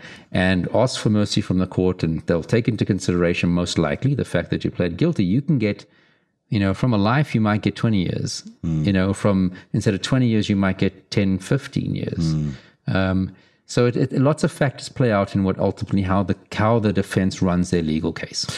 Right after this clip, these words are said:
Speaker 2: We should try in future episodes to get a, to get a, a, a, a prosecuting and a defense attorney to join us for a conversation
Speaker 1: Mm.
Speaker 2: and to
Speaker 1: Yeah.
Speaker 2: talk about,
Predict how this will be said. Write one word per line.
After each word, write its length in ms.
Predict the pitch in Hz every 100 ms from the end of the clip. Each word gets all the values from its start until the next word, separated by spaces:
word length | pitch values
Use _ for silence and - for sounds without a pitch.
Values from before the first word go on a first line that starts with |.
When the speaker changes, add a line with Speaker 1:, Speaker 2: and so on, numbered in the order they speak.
| -
Speaker 2:
We 120 | 139
should 240 | 151 - 131
try 300 | - 131 113
in 160 | 92
future 300 | 87 104 -
episodes 500 | 92 - 95 87 76
to 140 | - 90
get 220 | 78 92
a, 340 | 92 90 80 -
to 120 | -
get 180 | 82 90
a, 220 | 87 82 -
a, 100 | 82
a, 540 | 60 - 53 76 -
a 40 | -
prosecuting 840 | - 92 85 - - 98 90 87
and 100 | 82
a 60 | 80
defense 500 | 82 - 90 87 -
attorney 320 | - 90 87
to 140 | -
join 320 | 92 120 101
us 100 | 67
for 140 | - 80
a 40 |
conversation 680 | - 87 80 92 82 80 67
Speaker 1:
Mm. 20 |
Speaker 2:
and 80 | 71
to 60 | -
Speaker 1:
Yeah. 60 |
Speaker 2:
talk 180 | - 78
about, 320 | 73 71 71